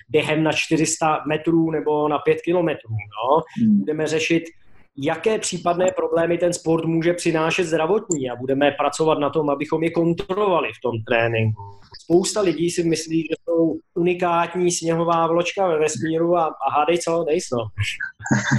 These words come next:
Speaker 2: Ja len potvrdím tvoje predchádzajúce slova. Keď som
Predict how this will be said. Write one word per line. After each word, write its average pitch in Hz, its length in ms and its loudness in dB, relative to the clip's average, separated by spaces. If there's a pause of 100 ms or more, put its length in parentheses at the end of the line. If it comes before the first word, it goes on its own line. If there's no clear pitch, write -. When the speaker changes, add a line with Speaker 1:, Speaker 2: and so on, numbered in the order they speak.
(680)
Speaker 2:
Ja 147 80 2
len 208 160 2
potvrdím 202 560 2
tvoje 180 240 0
predchádzajúce 170 640 0
slova. 147 400 0
Keď 143 160 -2
som 147 320 2